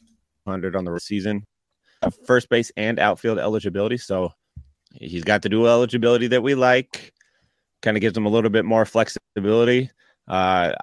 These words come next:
I think if you wanna add him while he's hot, which he seems to be hot right now,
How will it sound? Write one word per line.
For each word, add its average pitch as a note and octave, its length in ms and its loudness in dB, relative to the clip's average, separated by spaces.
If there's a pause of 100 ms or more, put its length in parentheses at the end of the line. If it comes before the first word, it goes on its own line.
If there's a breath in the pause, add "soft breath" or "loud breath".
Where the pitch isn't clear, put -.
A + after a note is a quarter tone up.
(120)
I G#2+ 120 -2
think A#2+ 420 -2 (300)
if G#2+ 160 -2
you A#2 40 4
wanna A2+ 200 2
add A2 180 4
him A#2 160 0
while A2 180 4
he's G#2 200 -4
hot, G#2 400 0
which F#2+ 180 -10
he - 80 -14
seems G2+ 240 -12
to F#2 80 -14
be F#2+ 80 -6
hot F#2 220 0
right G#2+ 160 0
now, G#2+ 280 -2